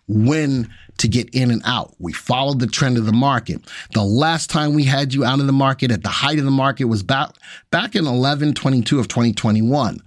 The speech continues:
Look at that move to the downside. Did we have some bull runs? Absolutely. But the overarching call for the more conservative investor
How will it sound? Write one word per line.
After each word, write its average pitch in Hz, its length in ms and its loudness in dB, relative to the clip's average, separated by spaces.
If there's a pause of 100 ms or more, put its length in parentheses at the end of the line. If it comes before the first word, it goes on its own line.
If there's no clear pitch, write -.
(280)
Look 220 200 -2
at 208 80 -2
that 170 160 0
move 156 240 0
to 143 80 -2
the 127 100 0
downside. 117 560 -2
Did 151 180 0
we 214 160 0
have 190 220 -2
some 165 260 0
bull 185 280 0
runs? 214 420 0 (160)
Absolutely. 156 1200 -2 (320)
But 160 160 -2
the 160 140 2 (100)
overarching 180 960 0
call 190 640 0
for - 140 -4
the 123 100 2
more 139 300 0
conservative 160 840 0
investor 127 640 -2